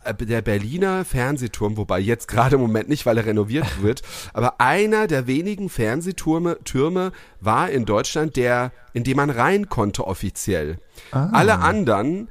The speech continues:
Speaker 1: zum Beispiel der in Mannheim oder in Frankfurt oder der in Hamburg auch, ähm, die stehen leer. Die stehen wirklich leer.
Speaker 2: Ja, der
Speaker 1: Da
Speaker 2: Kölner auch.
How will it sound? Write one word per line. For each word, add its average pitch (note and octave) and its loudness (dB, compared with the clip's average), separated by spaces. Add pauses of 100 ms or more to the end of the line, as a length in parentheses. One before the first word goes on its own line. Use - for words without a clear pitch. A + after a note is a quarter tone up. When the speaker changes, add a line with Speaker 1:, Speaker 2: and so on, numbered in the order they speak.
(140)
Speaker 1:
zum - -4
Beispiel B2 -2
der G2 -2
in F2 -4
Mannheim C#3 0
oder F2+ -4
in E2 -6
Frankfurt C3 0
oder A#2 -2
der A2+ -2
in F#2+ -4
Hamburg E3 0
auch, B2 2 (380)
ähm, A#2+ 2 (680)
die E3 -4
stehen C3 2
leer. C#3+ 2 (480)
Die C3 -4
stehen C#3 2
wirklich F3 -4
leer. E3 2 (240)
Speaker 2:
Ja, C#3 6
der B2+ 4
Speaker 1:
Da C3 2
Speaker 2:
Kölner D#3 4
auch. G2 -2